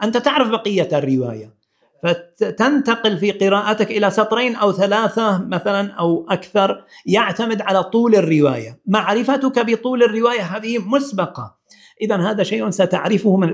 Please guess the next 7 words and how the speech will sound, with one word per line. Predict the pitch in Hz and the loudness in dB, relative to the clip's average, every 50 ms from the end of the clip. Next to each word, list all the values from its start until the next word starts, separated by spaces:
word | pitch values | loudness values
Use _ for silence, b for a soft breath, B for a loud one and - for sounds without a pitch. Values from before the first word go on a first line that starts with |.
| - - | -4 -4
بالتجربة. | 170 156 165 - - - 147 135 120 131 120 110 104 - - - - _ _ _ _ _ _ _ _ _ _ _ _ _ _ _ _ _ _ _ _ _ _ _ _ _ - - | 0 0 0 0 0 -2 -2 0 0 0 -2 -2 -6 -10 -16 -18 -20 _ _ _ _ _ _ _ _ _ _ _ _ _ _ _ _ _ _ _ _ _ _ _ _ _ -8 -6
أم، | 131 123 127 123 123 120 123 120 127 131 - - _ _ _ _ _ _ _ _ b b b b b b b b b _ _ _ _ _ _ - | -4 -4 -4 -4 -6 -6 -6 -6 -8 -8 -10 -14 _ _ _ _ _ _ _ _ b b b b b b b b b _ _ _ _ _ _ 0
وال-، | 147 151 180 208 226 220 220 220 220 - | 4 6 6 6 6 6 6 4 4 2
وال-، | - - 90 90 92 95 90 - - | 0 2 2 2 2 0 0 0 2
وقراءة | 196 185 185 185 185 185 214 247 269 269 - 196 185 - 190 165 151 | 2 2 4 4 4 6 6 6 4 4 4 2 0 2 2 2 4
هذا | 202 208 190 190 | 2 2 2 2
الكتاب | 180 185 - 165 156 - 156 127 120 131 160 | 0 2 0 -2 0 0 -2 -2 -2 -6 -10